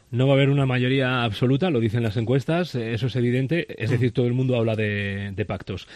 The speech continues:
Speaker 1: Eh,
Speaker 2: Sí.
Speaker 1: ¿se ve pactando con, eh, con Daniel de la Rosa un ayuntamiento si suma para sacar al
Speaker 2: Mm.
Speaker 1: Partido Popular de la alcaldía?
Speaker 2: Es evidente que las mayorías ya del único partido ya no existen y yo siempre hablo de mayorías de bloques.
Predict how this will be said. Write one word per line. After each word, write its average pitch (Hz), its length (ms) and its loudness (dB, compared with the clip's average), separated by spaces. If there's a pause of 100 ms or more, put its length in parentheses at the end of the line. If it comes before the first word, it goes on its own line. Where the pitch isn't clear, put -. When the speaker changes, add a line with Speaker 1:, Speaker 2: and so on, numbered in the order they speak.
(160)
Speaker 1:
Eh, 123 480 0
Speaker 2:
Sí. - 80 -12
Speaker 1:
¿se 135 100 0
ve 156 100 4
pactando 147 460 -2
con, 127 240 -4
eh, 117 300 -4
con 120 160 -6
Daniel 117 220 -2
de 113 80 -2
la 107 80 -4
Rosa 117 240 -6
un 131 100 -4
ayuntamiento 113 680 -4
si 123 220 -4
suma 117 380 0
para 110 520 -4
sacar 123 320 -6
al 135 60 2
Speaker 2:
Mm. 135 40 2
Speaker 1:
Partido 113 220 0
Popular 110 260 -2
de 107 80 -4
la 104 60 -4
alcaldía? 101 360 -6 (120)
Speaker 2:
Es - 160 0
evidente 170 460 4
que 139 160 0
las 123 160 0
mayorías 131 440 2
ya 143 120 0
del 135 160 -4
único 135 260 -8
partido 151 400 -6
ya 120 140 -4
no 113 100 -4
existen 180 560 2
y 156 120 -2
yo 127 100 2
siempre 135 260 2
hablo 151 260 4
de 147 120 2
mayorías 127 500 0
de 139 100 2
bloques. 127 540 2